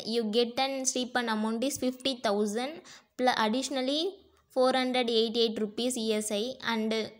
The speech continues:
second year of stipend amount is seventy thousand, and third year of stipend is ninety thousand, and fourth year is you convert twenty-three thousand, you get an amount is twenty-three thousand.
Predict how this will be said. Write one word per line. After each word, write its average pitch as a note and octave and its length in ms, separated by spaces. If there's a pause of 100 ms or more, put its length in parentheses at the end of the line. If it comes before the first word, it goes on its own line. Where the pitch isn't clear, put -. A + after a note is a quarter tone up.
(100)
second C4 460
year B3+ 400
of A#3+ 180
stipend A#3 440
amount A3 340
is D4 160
seventy A#3 400
thousand, A3+ 480 (340)
and A#3+ 240
third A#3+ 240
year B3+ 160
of C4 140
stipend A#3 460
is C#4 160
ninety A3 420
thousand, A3+ 580
and A#3 360
fourth B3+ 420
year A#3 180
is E4+ 200 (340)
you A#3+ 140
convert B3 480 (120)
twenty-three A#3+ 600
thousand, A3+ 520
you A3 100
get A3+ 260
an C4 120
amount A#3 400
is C4 300
twenty-three A3+ 540
thousand. G#3+ 500